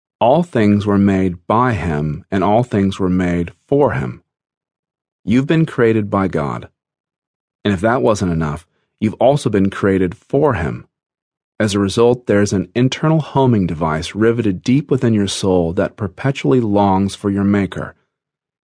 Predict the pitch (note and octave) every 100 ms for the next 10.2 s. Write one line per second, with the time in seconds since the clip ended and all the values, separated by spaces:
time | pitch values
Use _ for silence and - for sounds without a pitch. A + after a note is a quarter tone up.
0 | _ A2+ A2 B2+ C#3+ - B2 A2 G#2 F#2+
1 | A2 A2+ D3+ D3 C3 G#2 F#2+ F2+ G2 F2+
2 | - _ _ _ - B2+ C#3+ D3 B2+ G2+
3 | G2+ G2 F#2+ F#2 - F#2+ F2+ D#2 D2+ C2
4 | - _ _ _ _ _ - - - A2
5 | C3+ D3+ A#2 G2 A2 A2+ A2+ F#2 D2+ D2+
6 | D2+ - _ _ G#2+ G#2+ A2 C3 B2+ A#2+
7 | G2+ F2+ - - C#3+ D3 C3+ A2+ A2+ F#2+
8 | - - G2 - - D#2 B1+ - _ _
9 | _ - A#2+ A#2 G#2+ G2 F2 - C#3 -
10 | D2+ C2